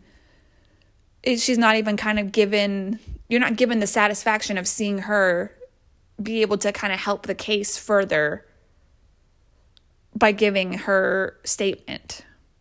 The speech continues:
Like, she's not really, like, nothing happens with it. So I just don't really understand, like, why they did that.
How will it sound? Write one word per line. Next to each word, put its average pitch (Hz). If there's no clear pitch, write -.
Like, 202
she's 220
not 208
really, 190
like, 208
nothing 208
happens 165
with 160
it. -
So -
I 254
just 240
don't 226
really 208
understand, 196
like, 202
why 190
they 180
did 180
that. -